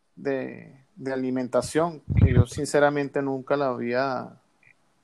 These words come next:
tomado en cuenta en un principio. Pero sí, por supuesto, influye, porque yo más nosotros,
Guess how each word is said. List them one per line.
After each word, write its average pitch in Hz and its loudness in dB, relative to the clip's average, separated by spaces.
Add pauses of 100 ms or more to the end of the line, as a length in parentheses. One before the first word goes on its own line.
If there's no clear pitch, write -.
(140)
tomado 120 -4
en 131 -8
cuenta 123 -2
en 127 -2
un 123 -8
principio. 131 -2 (1400)
Pero 123 6
sí, 131 2
por 143 -2
supuesto, 127 -4
influye, 127 0
porque 120 -8
yo 120 -2
más 131 0
nosotros, 147 2